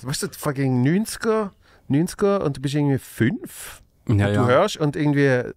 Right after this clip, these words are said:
Speaker 1: und du hörst das und irgendwie andere lachen und du denkst, "Okay."
Speaker 2: Ja, eben, also ja, ja, genau, voll.
Speaker 1: Und drum,
Speaker 2: Ja.
Speaker 1: natürlich muss man sich auch, äh,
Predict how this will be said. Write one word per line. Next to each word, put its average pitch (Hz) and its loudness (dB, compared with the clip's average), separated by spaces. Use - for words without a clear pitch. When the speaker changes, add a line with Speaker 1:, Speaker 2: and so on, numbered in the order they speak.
Speaker 1:
und 127 -4
du 120 2
hörst 131 2
das 233 0
und 147 0
irgendwie 131 2
andere 127 0
lachen 120 2
und 160 -4
du 131 -8
denkst, 127 0
"Okay." 123 -2
Speaker 2:
Ja, 131 4
eben, 156 2
also 113 0
ja, 127 6
ja, 127 2
genau, 113 2
voll. 110 -2
Speaker 1:
Und 92 -6
drum, 131 2
Speaker 2:
Ja. 104 2
Speaker 1:
natürlich 110 0
muss 120 -2
man 117 -2
sich 101 -4
auch, 107 -2
äh, 101 -4